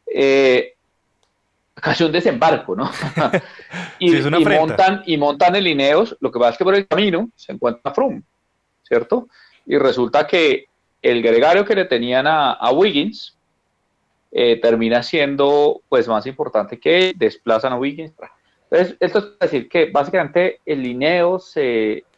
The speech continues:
Speaker 1: el Sky o Ineos se montó alrededor de un gran campeón británico y se montó casi como la selección británica. Eh, entonces que hoy el único británico que vaya a llegar al Tour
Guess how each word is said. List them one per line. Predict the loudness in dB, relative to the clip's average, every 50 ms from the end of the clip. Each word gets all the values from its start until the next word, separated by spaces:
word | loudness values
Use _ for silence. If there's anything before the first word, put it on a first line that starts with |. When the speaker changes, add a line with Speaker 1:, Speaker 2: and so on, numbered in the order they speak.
| _ _ _ -8
Speaker 1:
el | -6 -6 -6 -8 -10 -14
Sky | -8 -4 0 0 0 0 -2 -4 -10 _ _ _ _ _ _ _ _ _
o | 0 0
Ineos | 0 0 -2 -2 -2 -4 -6 -10 _ -12
se | -10 -6
montó | -6 -6 -6 -2 0 0 0 0 0 -4
alrededor | -4 -4 -2 0 0 0 0 0
de | -2 -2
un | -4 -4 -8 -14 _ _
gran | -2 0 0 0 -2
campeón | -4 -10 -8 -6 -6 -6 -4 -6
británico | -6 -4 -2 -2 -4 -4 -4 -4 -4
y | -4
se | -4 -6
montó | -10 -10 -8 -8 -4 -4
casi | -4 -4 -4
como | -6 -6 -4 -2
la | -2 -4
selección | -4 -6 -10 -10 -10 -8 -6 -4 -4 -6 -8 -14 _ _ _ _ _ _ _ _ _ _ _ _ _
británica. | -6 -2 0 2 2 2 2 0 0 -2 -6 -14 _ _ _ _ _ _ _ _ _ _ -20 _ -20 -20 -20 -14 _ -6 0
Eh, | 2 2 4 4 4 2 2 0 -4 _
entonces | -2 -2 -2 -2 -2 0
que | 2 4
hoy | 4 6 6 4 4 4 2 0 -4 -10 -12 -10
el | -10 -8 -8
único | -8 -10 -8 -6 -6 -4
británico | -4 -4 -2 0 -2 -2 -2 -6 -6 -2 -2 -2 -2 -6 _ _ _ _ _
que | -4 -2
vaya | -2 -2 -2 -2
a | -2
llegar | -2 -4 -2 -2 -2
al | -4 -4 -4
Tour | -4 -4 -4 -4 -6